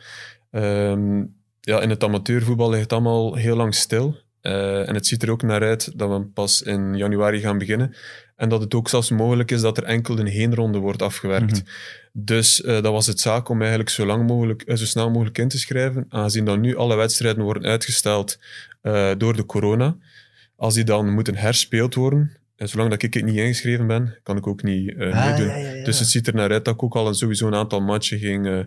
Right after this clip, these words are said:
Speaker 1: moeten missen. Dus moest ik gewacht hebben tot, zeg maar, iets tot januari of zo. Ja,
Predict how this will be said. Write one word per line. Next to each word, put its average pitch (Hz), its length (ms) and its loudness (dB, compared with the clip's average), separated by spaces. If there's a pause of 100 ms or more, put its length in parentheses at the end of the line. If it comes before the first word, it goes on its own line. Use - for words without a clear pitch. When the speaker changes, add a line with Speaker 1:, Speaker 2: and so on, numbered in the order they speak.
Speaker 1:
moeten 113 280 -4
missen. 117 360 -2 (260)
Dus - 140 -2
moest 113 140 2
ik - 60 -6
gewacht 104 260 0
hebben 117 180 2
tot, 117 140 -6
zeg 110 180 -2
maar, 107 120 0
iets 101 160 2
tot 104 180 -4
januari 95 580 0
of 101 100 -4
zo. 107 240 -4 (440)
Ja, 95 280 -6